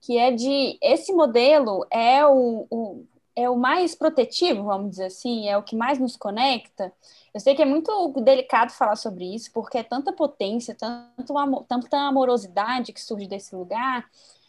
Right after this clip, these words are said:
mas, é, olhando a, a, o conceito do Aurélio, né, essa coisa do casamento, de consanguinidade,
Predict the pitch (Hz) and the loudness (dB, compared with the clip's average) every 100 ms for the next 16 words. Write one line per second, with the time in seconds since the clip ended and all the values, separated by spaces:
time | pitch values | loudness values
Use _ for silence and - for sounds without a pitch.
0 | _ 117 240 254 - - 233 240 233 220 | _ 0 2 0 -4 -2 2 2 2 2
1 | 226 233 240 262 240 - - 202 190 185 | 2 2 2 4 4 4 0 -2 -2 -6
2 | 185 185 _ _ 202 - 226 233 233 208 | -10 -14 _ _ -14 -8 -6 -6 -4 0
3 | 214 190 196 240 302 285 220 214 226 240 | 0 2 0 0 0 0 -2 -6 -8 -8
4 | 233 226 226 208 214 214 - 226 214 196 | -10 -12 -14 -12 -12 -12 -4 -4 -4 -8
5 | 180 214 269 254 240 - 196 185 180 _ | -6 -4 -2 -4 -6 -8 -10 -8 -10 _
6 | _ _ 185 196 214 - 233 247 220 226 | _ _ -14 -12 -12 -8 -6 -6 -4 -4
7 | 208 180 202 247 262 240 220 202 196 | -4 -2 0 0 0 -2 -4 -10 -16